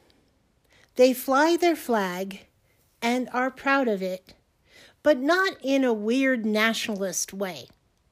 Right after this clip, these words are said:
They celebrate life and celebrate their country. But they don't take themselves too seriously in that pride. They're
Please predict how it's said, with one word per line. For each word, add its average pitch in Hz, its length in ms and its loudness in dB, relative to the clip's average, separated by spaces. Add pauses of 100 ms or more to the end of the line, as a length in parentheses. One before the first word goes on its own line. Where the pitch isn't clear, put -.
(720)
They 302 160 4
celebrate 247 920 0 (140)
life 214 520 -4 (160)
and 214 400 -4
celebrate 208 720 -4
their 240 120 -6
country. 277 560 -6 (2250)
But 302 160 0
they 294 120 0
don't 339 300 0
take 262 240 0
themselves 208 600 -2
too 294 220 0
seriously 247 1200 0
in 214 400 -2
that 202 220 -4 (120)
pride. 180 480 -6 (720)
They're 269 500 2